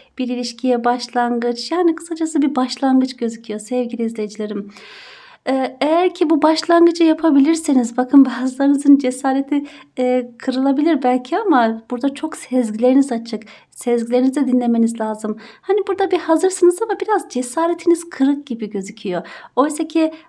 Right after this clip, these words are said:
araba kartımız diyor ki, "Her şey yolunda, kır o kabuğunu ve yoluna devam et." der.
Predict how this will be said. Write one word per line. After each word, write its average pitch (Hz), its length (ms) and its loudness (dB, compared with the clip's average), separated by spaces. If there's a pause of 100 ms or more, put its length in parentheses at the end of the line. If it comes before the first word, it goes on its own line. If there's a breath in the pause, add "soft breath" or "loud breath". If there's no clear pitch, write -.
araba 277 320 -2
kartımız 294 720 0
diyor 480 240 -2
ki, 226 320 -2 (280 loud breath)
"Her 247 220 -2
şey 233 340 -4
yolunda, 311 600 0 (140)
kır - 200 -10
o 285 160 -6
kabuğunu 247 540 -2
ve 311 280 -2 (160)
yoluna 240 400 -4
devam 226 420 -4
et." - 120 -10 (140)
der. - 180 -16